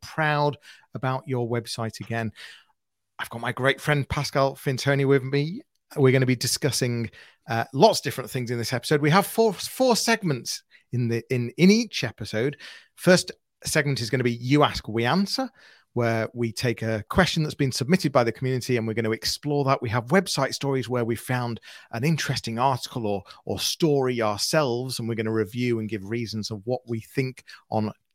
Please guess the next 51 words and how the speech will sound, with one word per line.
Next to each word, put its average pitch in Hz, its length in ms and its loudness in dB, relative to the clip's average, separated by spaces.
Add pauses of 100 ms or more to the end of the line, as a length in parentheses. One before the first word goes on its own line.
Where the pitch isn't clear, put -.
what 120 220 0
you 117 60 -6
can 110 220 -2
learn 165 320 6
from 165 180 2
that. 151 160 4
We've 147 100 2
got 175 140 2
the 170 80 0
website 214 420 4
engine 190 360 2
room 151 180 2
where 139 120 4
we 151 100 2
share 160 400 0 (260)
our 135 240 0
top - 300 -2 (340)
tips - 360 4
on 143 140 6 (180)
apps - 420 -2
and 117 100 -4
software - 500 2
solutions 135 460 -2
to - 80 -6
help 139 260 0
you 139 580 4
as 123 160 -2
a 123 40 4
website 127 640 0
owner 120 320 0 (280)
manage 117 480 -2
your 110 220 2
website. 120 320 2
And 127 160 0
lastly, 139 460 0 (180)
of - 160 -6
course, 147 380 6 (160)
we 131 100 2
have 117 240 0
the 113 80 0
website 117 420 0
call 117 220 0
to - 140 2
action, 127 240 0
because 120 180 4
everyone 151 340 6
needs 160 200 4
a - 20 2
call 180 220 2
to 214 160 4
action. 165 360 2